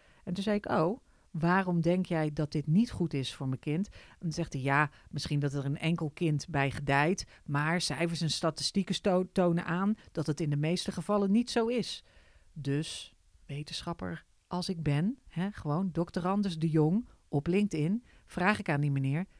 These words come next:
"Welke cijfers en welke, welke statistieken heb jij het precies over?" Nou, toen was het antwoord natuurlijk: "Ik ga niet, eh, eh, extensive, eh,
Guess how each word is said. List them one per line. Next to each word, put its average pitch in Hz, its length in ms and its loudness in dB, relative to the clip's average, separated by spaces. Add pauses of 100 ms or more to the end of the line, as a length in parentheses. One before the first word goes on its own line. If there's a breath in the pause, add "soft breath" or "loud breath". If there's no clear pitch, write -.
(120)
"Welke 147 360 -4
cijfers 135 720 -6
en 139 140 -8
welke, 139 420 -6 (200 soft breath)
welke 151 320 -4
statistieken 165 800 -4 (240 soft breath)
heb 220 260 2
jij 196 200 2
het 131 120 -2
precies 135 400 -6
over?" 127 440 -2 (560 loud breath)
Nou, 147 220 2
toen 147 100 -6
was 147 100 0
het 147 120 -6
antwoord 160 300 -2
natuurlijk: 165 500 2 (280 soft breath)
"Ik 165 160 -2
ga 156 120 -2
niet, 165 340 0 (440 soft breath)
eh, 170 260 0
eh, - 60 -4 (120)
extensive, - 1040 0
eh, 160 140 0